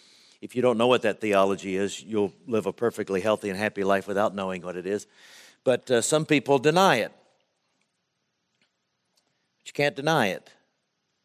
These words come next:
You can't deny that the devil is alive and well, and he roams to and fro seeking whom he may devour, that he continues to oppress us, he continues to tempt, he continues to stir up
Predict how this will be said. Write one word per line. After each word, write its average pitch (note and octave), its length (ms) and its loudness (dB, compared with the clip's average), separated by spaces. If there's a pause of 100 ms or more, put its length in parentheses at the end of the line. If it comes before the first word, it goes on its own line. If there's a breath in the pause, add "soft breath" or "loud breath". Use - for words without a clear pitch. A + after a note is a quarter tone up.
(600)
You A#2 80 -2
can't F3+ 280 2
deny C#3+ 640 4
that A#2 200 0
the B2 80 -2
devil C3+ 440 4
is B2 220 -2
alive C3 460 4
and A#2 120 -4
well, A#2+ 400 4
and A2+ 140 -2
he A2 80 0
roams C3 680 0
to D3 200 2
and B2+ 140 2
fro B2+ 240 4
seeking A#2+ 400 -4
whom A#2+ 160 -2
he A2+ 80 2
may A2+ 180 2
devour, G2+ 580 0 (300 loud breath)
that A2+ 140 2
he A2+ 80 2
continues C3+ 580 0
to B2 220 2
oppress C3+ 400 2
us, A2+ 160 -4
he G#2+ 100 -8
continues C3 500 -4
to G#2+ 80 -8
tempt, C3+ 380 -4
he G#2 100 -8
continues C3 680 -6
to G2 60 -12
stir A#2+ 340 2
up A#2+ 160 0